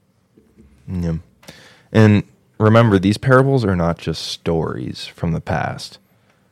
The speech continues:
They're living truths that can shape our present and future. As we actively apply the lessons Jesus are, is trying to teach us in these parables, we become vessels of God's love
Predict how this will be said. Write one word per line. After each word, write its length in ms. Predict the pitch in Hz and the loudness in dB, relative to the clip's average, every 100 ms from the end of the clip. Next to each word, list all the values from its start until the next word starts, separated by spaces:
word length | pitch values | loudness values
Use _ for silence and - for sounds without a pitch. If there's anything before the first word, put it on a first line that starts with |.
| _ _ _ _ _ - | _ _ _ _ _ -4
They're 280 | 101 95 92 | 0 2 0
living 460 | 85 90 101 117 | -2 -4 -2 -2
truths 760 | 117 - 87 82 76 - - - _ - | -4 0 2 2 -2 -10 -16 -16 _ -6
that 160 | 85 | -6
can 160 | - 80 | -4 -8
shape 560 | - - 87 82 85 _ _ | -6 -6 -2 -2 -2 _ _
our 120 | 90 | -8
present 520 | 82 - 82 78 78 76 _ _ _ - | -8 -4 -6 -4 -8 -10 _ _ _ -8
and 160 | 82 | -8
future. 460 | - 67 - - - _ _ _ _ _ _ _ _ _ _ _ _ _ _ _ _ _ _ - | -6 -8 -8 -12 -14 _ _ _ _ _ _ _ _ _ _ _ _ _ _ _ _ _ _ 0
As 280 | 98 101 98 | 6 6 4
we 180 | 104 | -2
actively 460 | - 95 - 120 123 | 2 0 2 0 2
apply 680 | 95 - 87 85 85 87 90 | 2 0 -2 0 0 0 0
the 140 | - | -2
lessons 400 | 87 87 - 85 | -2 -2 -2 -4
Jesus 320 | 78 82 82 - _ _ _ _ _ _ - | -4 -6 -6 -8 _ _ _ _ _ _ -2
are, 120 | 87 | -2
is 220 | 82 78 | -2 -10
trying 240 | - 87 | -6 -4
to 60 | 82 | -4
teach 260 | - 80 82 | -6 -6 -6
us 140 | 78 | -4
in 60 | 82 | -6
these 120 | 78 | -6
parables, 500 | - 82 82 85 85 | -4 -4 -4 -6 -6
we 100 | 85 | -8
become 420 | 82 - 87 90 | -8 -6 -4 -4
vessels 580 | - 107 82 - 87 85 | -6 -4 -4 -4 -6 -6
of 200 | 82 - | -10 -8
God's 360 | - 90 80 | -8 -6 -8
love 360 | 73 69 76 71 | -8 -6 -6 -8